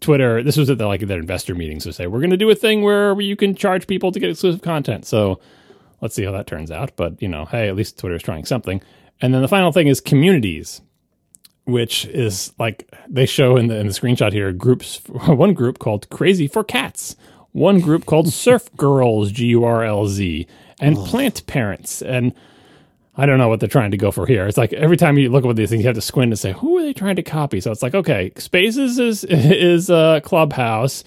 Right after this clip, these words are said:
Speaker 1: Super Follows is Patreon. Uh, Twitter Communities is what? Like, uh, Facebook
Speaker 2: Facebook
Speaker 1: groups?
Speaker 2: groups. <laughs>
Speaker 1: Yeah. <laughs> No. Anyway, um, coming soon to a Twitter client that you should never use near you.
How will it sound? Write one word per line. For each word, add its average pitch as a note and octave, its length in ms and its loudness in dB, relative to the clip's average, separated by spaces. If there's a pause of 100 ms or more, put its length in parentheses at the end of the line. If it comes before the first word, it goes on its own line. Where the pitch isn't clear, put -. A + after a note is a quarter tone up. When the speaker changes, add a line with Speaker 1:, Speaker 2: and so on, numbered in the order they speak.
(240)
Speaker 1:
Super B3+ 360 -2
Follows A3+ 640 2
is D3+ 380 0
Patreon. A#2 1080 0 (320)
Uh, B2+ 360 2 (500)
Twitter F#3+ 320 0
Communities A#3 880 0
is E3+ 920 -2 (440)
what? G2 600 -6
Like, G#2 280 -2
uh, G#2 260 0
Facebook C#3+ 320 2
Speaker 2:
Facebook D3 60 2
Speaker 1:
groups? C#3 500 2
Speaker 2:
groups. C3 160 0
<laughs> - 0 -
Speaker 1:
Yeah. C3 800 4
<laughs> - 40 -2
No. D3 200 6 (1000)
Anyway, B2 340 -2 (300)
um, C#3+ 580 2 (220)
coming D#3+ 280 4
soon A#2+ 440 2
to G#2+ 480 -2
a G2+ 160 -4
Twitter G#2 220 -4
client G2 260 -4
that F#2+ 60 -6
you F#2+ 100 -6
should F#2 180 -6
never F2+ 220 -4
use D#2+ 340 -6
near D#2+ 180 -8
you. C#2 200 -12